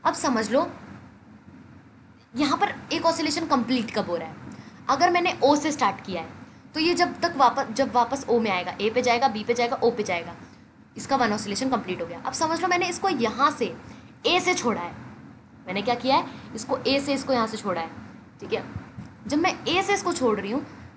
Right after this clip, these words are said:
तब ये ए से कहाँ पर जाएगा? बी पे जाएगा, B से जब वापस ए पर आएगा तब इसका वन ऑसिलेशन complete होगा। अब समझ लो मैं ए से नहीं, इधर B से इस pendulum को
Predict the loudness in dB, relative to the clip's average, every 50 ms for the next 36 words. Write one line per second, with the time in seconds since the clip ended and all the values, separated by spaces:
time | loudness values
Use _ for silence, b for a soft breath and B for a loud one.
0 | -20 -4 0 0 0 0 0 -6 -14 -18 -14 -8 -4 -4 -4 0 0 2 2 2
1 | 2 0 -2 -2 0 2 2 2 2 2 0 2 2 4 4 4 2 2 -2 -4
2 | -2 -2 -2 -4 -4 -4 -4 -6 -6 -8 -10 -10 -6 -2 0 0 2 2 2 2
3 | 4 4 6 6 6 6 4 2 0 0 0 0 2 2 2 4 4 2 2 2
4 | 2 2 0 -2 B B B B B B -4 -2 -2 -4 -2 -2 -2 -2 0 -2
5 | -2 -4 -4 -6 -6 -6 -6 -6 -6 -8 -8 -10 -12 -12 -12 -12 -10 -8 -6 -6
6 | -6 -4 -2 0 2 2 2 4 4 4 4 2 0 -6 -16 -18 -18 -6 0 2
7 | 2 2 4 2 2 0 0 -2 B B B B B B -2 -2 -2 0 2 4
8 | 4 4 4 2 0 0 0 0 0 0 0 0 2 0 0 2 2 2 2 2